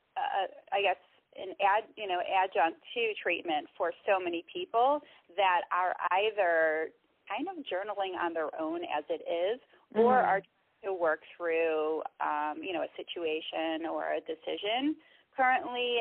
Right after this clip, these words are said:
Speaker 1: and are just wanting a little bit of, um, space to process what they're going through. So when those situations present themselves,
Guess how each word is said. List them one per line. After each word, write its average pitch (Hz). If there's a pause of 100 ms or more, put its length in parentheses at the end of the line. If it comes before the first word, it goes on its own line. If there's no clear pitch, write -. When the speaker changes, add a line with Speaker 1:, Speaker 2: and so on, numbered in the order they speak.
(140)
Speaker 1:
and 180
are 185
just 180
wanting 180
a 175
little 175
bit 170
of, 160 (560)
um, 175 (200)
space 180 (240)
to 170 (100)
process 240 (100)
what 247
they're 254
going 254 (100)
through. 311 (1160)
So 185 (300)
when 196
those 185
situations 240
present 226
themselves, 220